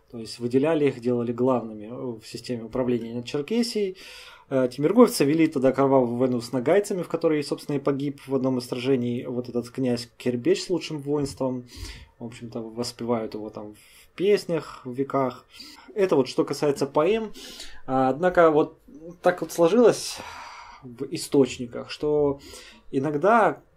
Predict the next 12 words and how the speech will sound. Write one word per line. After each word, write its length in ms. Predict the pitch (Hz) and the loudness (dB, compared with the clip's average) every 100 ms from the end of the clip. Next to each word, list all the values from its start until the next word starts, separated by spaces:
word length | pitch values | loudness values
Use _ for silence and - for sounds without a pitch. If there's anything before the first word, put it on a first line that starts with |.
| _ | _
говоря 460 | - 135 143 139 139 | 0 2 4 4 2
о 40 | |
Балатоковых, 680 | 131 139 143 233 233 127 120 | 2 2 4 2 2 0 0
особенно 260 | 123 123 | -4 -2
в 60 | 123 | -2
русских 280 | 143 127 123 | -4 -6 -8
источниках, 440 | - 220 - - | -4 -4 -6 -6
они 220 | 135 147 | -4 -2
упоминаются 420 | 131 120 147 170 143 | -2 -2 -2 -2 -2
как 160 | 127 | 0
Айтековы 460 | 139 139 127 98 98 | 0 2 0 -2 -14
ещё. 240 | - - | -14 -14